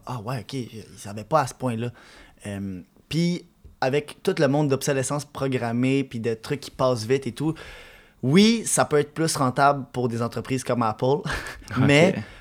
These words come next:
Speaker 1: pour une entreprise comme moi qui veut vraiment se baser sur la qualité, euh, je vais aller chercher tellement de, de, de, je pense, de, de, de monde qui veulent juste un sac pour la vie. Tu sais, euh, à quelque part, moi, c'est, c'est un sac qui peut durer, j'ai,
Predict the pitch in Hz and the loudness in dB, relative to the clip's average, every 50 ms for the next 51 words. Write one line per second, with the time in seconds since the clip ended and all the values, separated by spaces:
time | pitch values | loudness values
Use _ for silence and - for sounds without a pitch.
0 | - - - - 139 127 127 127 127 127 131 123 - - 147 127 123 127 143 160 | -20 -6 0 2 4 4 4 4 2 0 -4 -6 -2 0 2 2 4 4 2 0
1 | 156 - 117 110 120 113 117 117 127 135 120 123 120 113 131 127 139 117 110 - | 0 -4 -6 -6 -4 -2 -2 -2 -2 0 0 0 -2 -2 -2 -6 -6 -6 -6 -6
2 | - 117 113 101 - - 131 135 143 - - - _ _ _ _ _ - 113 107 | -6 -6 -6 -6 -4 -2 -2 -2 -2 -6 -10 -18 _ _ _ _ _ -12 -10 -8
3 | 104 104 101 95 85 - - - 120 110 107 117 113 110 - 120 113 - 131 - | -6 -6 -8 -8 -10 -12 -14 -14 -10 -4 -4 -2 -2 -2 -4 -4 -4 -4 -4 -2
4 | 127 127 135 135 127 113 107 104 101 95 95 92 87 - - - - _ - - | 0 0 2 2 2 0 0 0 -4 -6 -8 -10 -12 -14 -18 -20 -20 _ -20 -12
5 | - 120 123 120 107 107 98 - 87 76 - _ _ _ - 113 110 104 110 117 | -8 -6 -6 -4 -6 -6 -8 -8 -12 -18 -20 _ _ _ -10 -8 -6 -4 0 2
6 | 127 139 156 165 151 120 - - - 113 104 117 113 113 107 107 127 135 131 - | 2 2 2 0 -2 -4 -6 -8 -10 -4 -2 0 0 0 0 0 0 0 0 -2
7 | - 101 113 107 - 120 - - 120 113 113 101 101 98 110 123 127 - - - | -6 -8 -8 -6 -6 -6 -4 -2 -2 0 0 0 -2 -4 -4 -6 -6 -8 -8 -8
8 | 117 110 104 98 98 92 85 110 - 110 - - 135 135 131 123 120 127 127 127 | -6 -6 -6 -6 -8 -8 -10 -12 -12 -14 -4 0 2 2 4 4 2 2 0 -2
9 | 120 107 - - 104 104 104 - 127 127 - - - - - _ _ 120 117 101 | -4 -8 -8 -8 -8 -8 -6 -8 -8 -8 -10 -14 -18 -20 -20 _ _ -8 -8 -6
10 | 104 117 104 120 120 117 113 107 107 - - - | -6 -6 -6 -6 -6 -6 -8 -10 -12 -14 -16 -20